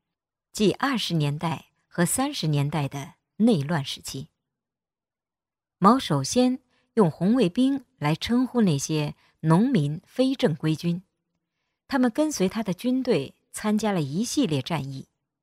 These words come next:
后来红卫兵又随毛泽东和其部下参加了三十年代中期的长征，来到了延安的山洞里。六月中旬，红卫兵这个词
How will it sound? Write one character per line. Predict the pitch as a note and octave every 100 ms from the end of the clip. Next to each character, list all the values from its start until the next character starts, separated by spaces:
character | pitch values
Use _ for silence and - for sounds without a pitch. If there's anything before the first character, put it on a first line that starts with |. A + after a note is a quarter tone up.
| _ _ _ _ _ _ _ _
后 | - A#3+
来 | F3+
红 | F3+ E3
卫 | G3+ D#3
兵 | G#3+ A3 A3+ - _ _
又 | - E3
随 | - D#3+
毛 | D#3 E3+
泽 | F#3 G3
东 | B3 B3+ B3+
和 | _ -
其 | E3 E3+
部 | F3 C4
下 | D3+ - F3+ - _ _
参 | - - F3
加 | F3 E3
了 | C#3
三 | C#3+ - B3
十 | B3 E3+
年 | D3+ D3
代 | E3
中 | C3 A#3 B3+
期 | A#3 A#3+
的 | E3+
长 | - - C3+
征， | D#3 G#3+ A3 - _ _ _ _ _ _
来 | E3 F#3+
到 | B3
了 | F#3+ D3
延 | C#3+ D3 A3+
安 | C4
的 | G#3
山 | C3+ A3+ A3+
洞 | A3+ A#3 B2+
里。 | - _ _ _ _ _ _ _ _ _ _ _ _ _ _ -
六 | D#4+ C4
月 | G3 D#3+
中 | - C#4
旬， | D4 - C3+ D3+ F3+ _ _ _
红 | - G#3+
卫 | C4+
兵 | D#3+ B3 C#4+
这 | C#4 G#3
个 | C#3
词 | - - C#3+ E3+